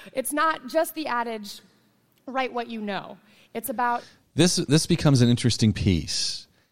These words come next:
Speaker 2: So she's talking, she's telling her story. Look at the faces of everyone. They're looking up. They're looking at her. They're taking in the story. Do you think they care about spoken word poetry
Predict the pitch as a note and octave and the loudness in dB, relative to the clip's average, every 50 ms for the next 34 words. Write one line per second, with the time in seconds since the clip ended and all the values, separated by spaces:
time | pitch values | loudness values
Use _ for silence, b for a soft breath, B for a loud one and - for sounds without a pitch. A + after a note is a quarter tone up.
0 | _ _ - A2+ G2+ - G2 - - A2+ G#2 G#2+ G2 - G#2 F#2+ - G2 F#2+ - | _ _ 0 0 0 2 -2 -2 0 -2 -2 -2 -2 -2 -2 0 0 0 -2 2
1 | - A2+ G#2+ G#2 F#2+ - - G2 F2 - B2+ C#3 - A#3 - G3 - - - - | 2 2 2 2 2 0 -2 -4 0 0 -2 0 0 -2 -4 -4 -4 -4 -4 -2
2 | B2+ B2+ - - A#2+ F#2+ F#2 F2 - F2+ F2 F2 F2 E2 D2+ D2 C#2+ - _ _ | -2 -2 0 -2 -2 -2 -2 -2 -2 -2 0 0 -2 -2 -2 -6 -10 -14 _ _
3 | _ _ _ _ _ _ _ _ _ _ _ _ _ _ _ _ _ _ _ _ | _ _ _ _ _ _ _ _ _ _ _ _ _ _ _ _ _ _ _ _
4 | _ _ _ _ _ A2 G2 G2 G2+ G#2+ A2 - C#3+ B2 G#2+ G2 F#2+ G#2 A2 - | _ _ _ _ _ -2 0 2 2 0 2 2 4 4 4 4 4 2 0 -4
5 | - - _ _ _ _ _ _ _ _ _ _ _ _ _ _ G#2+ G2+ G2 G2+ | -12 -20 _ _ _ _ _ _ _ _ _ _ _ _ _ _ 2 2 4 2
6 | G#2 - B2 A2+ A2+ A2+ G#2 F#2 G2 G2+ F#2 F2+ F2+ F2+ F#2 G2 - _ _ _ | 2 2 4 4 4 4 4 2 2 2 2 2 0 0 -2 -6 -10 _ _ _
7 | _ _ _ _ _ _ _ G#2+ F#2+ - - G#2+ G2 - A2+ A2 A2 A2+ G#2+ - | _ _ _ _ _ _ _ -4 -2 0 0 0 2 2 4 4 4 4 4 2
8 | - - G2 F2+ E2+ E2 E2 F#2 b b b b b b - A2+ A#2+ B2+ - - | 2 2 2 2 2 0 -2 -4 b b b b b b 0 4 4 4 4 4
9 | C3 C3 D#3 - - - - C3 C3 - - - A#2 A2+ A2 G#2+ G#2 F#2+ F#2+ G#2 | 2 2 2 0 0 0 2 2 2 0 -2 0 2 4 4 4 4 4 2 0
10 | G#2+ - G2+ F#2 G2+ G2 F#2 - - - G2 G2+ - A#2+ A2 G#2+ G2 G2+ G2 - | -2 -2 0 2 2 2 2 -2 0 2 2 4 4 4 4 6 4 4 2 2
11 | E2 F#2 F2+ F2+ E2+ - - F#2 F2+ F#2 | 0 0 2 2 0 0 0 0 0 0